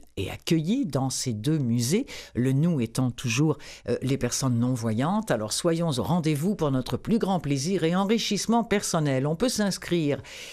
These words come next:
Alors, inscrivons-nous et déplaçons-nous et bénéficions des services qui nous sont offerts, dit Madame Trudeau. Pour s'inscrire à la visite du quatre juillet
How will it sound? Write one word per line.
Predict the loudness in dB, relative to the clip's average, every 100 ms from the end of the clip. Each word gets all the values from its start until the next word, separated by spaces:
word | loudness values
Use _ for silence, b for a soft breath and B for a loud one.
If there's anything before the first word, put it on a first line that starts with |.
| B B
Alors, | 2 2 2
inscrivons-nous | 0 0 0 2 4 4 4
et | 2
déplaçons-nous | 2 0 0 0 2 2 4
et | 2
bénéficions | 2 4 2 0 -4 -2 0 0
des | 0
services | 0 -2 -2 -4
qui | -2 -2
nous | -2
sont | -2 -2
offerts, | -2 -2 -2 0
dit | 0
Madame | 0 0 -2
Trudeau. | -2 -2 2 2 2
Pour | 0 -2
s'inscrire | 0 -2 -2 -2 0 2
à | 2
la | 0
visite | 0 0 -2 -2 -2
du | -2 -2
quatre | 0 0 0 -2 0 0
juillet | -2 -2 0 2